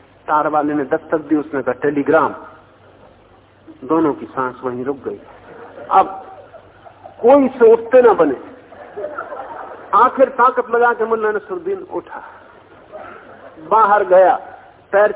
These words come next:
चलते नहीं, हाथ कप रहे हैं, पसीना छूट रहा है।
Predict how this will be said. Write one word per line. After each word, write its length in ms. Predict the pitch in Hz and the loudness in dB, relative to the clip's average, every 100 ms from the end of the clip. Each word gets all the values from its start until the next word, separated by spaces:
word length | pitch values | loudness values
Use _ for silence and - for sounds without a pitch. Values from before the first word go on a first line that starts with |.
| - | -2
चलते 280 | 208 208 202 | -2 0 2
नहीं, 220 | 185 170 | 2 0
हाथ 220 | 175 185 - - | -2 -4 -4 -10
कप 180 | 185 190 | -8 -6
रहे 140 | 185 | -6
हैं, 160 | 165 156 | -8 -12
पसीना 360 | 180 190 180 | -12 -8 -8
छूट 320 | 170 - 185 160 | -8 -10 -10 -8
रहा 140 | 131 | -12
है। 140 | - | -12